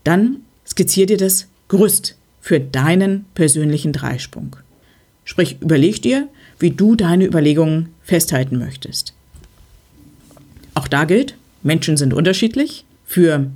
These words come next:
den einen wird dieses Gerüst vielleicht eine Reihe von schwungvoll gezeichneten Bögen auf einem großen din A drei Blatt sein.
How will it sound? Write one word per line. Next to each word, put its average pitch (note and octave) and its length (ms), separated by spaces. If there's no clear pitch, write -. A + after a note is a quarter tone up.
den C#3 280
einen G3 560
wird E3 440
dieses E3 260
Gerüst E3+ 360
vielleicht D3+ 580
eine D#3 200
Reihe D#3+ 260
von D3+ 400
schwungvoll G#3+ 380
gezeichneten E3+ 560
Bögen A3 540
auf D#3+ 200
einem E3 200
großen E3+ 720
din E3+ 140
A D3+ 60
drei C#3 260
Blatt A3+ 220
sein. A#3+ 300